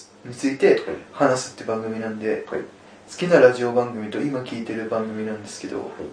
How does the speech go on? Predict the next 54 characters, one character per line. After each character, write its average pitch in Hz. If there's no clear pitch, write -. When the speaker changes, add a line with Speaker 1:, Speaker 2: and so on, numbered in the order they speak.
Speaker 1:
ま 123
あ、 -
月 156
曜 247
か 175
ら 117
い 117
く -
と、 120
Speaker 2:
は 101
い。 90
Speaker 1:
ま 127
あ、 107
月 135
曜 127
ジ 131
ャ 123
ン 123
ク 113
の 107
伊 135
集 131
院 113
さ 113
ん。 104
Speaker 2:
は 101
い。 -
Speaker 1:
で、 135
火 175
曜 180
は、 -
Speaker 2:
は -
い。 -
Speaker 1:
あ 120
の、 110
ア 135
ル 143
コ& 147
ピ 143
ー 139
ス 139
の 127
デ 131
ィ 135
ー 135
シ 131
ー 127
ガ 135
レ 123
ー 120
ジ -
と、 214
Speaker 2:
は -
い。 -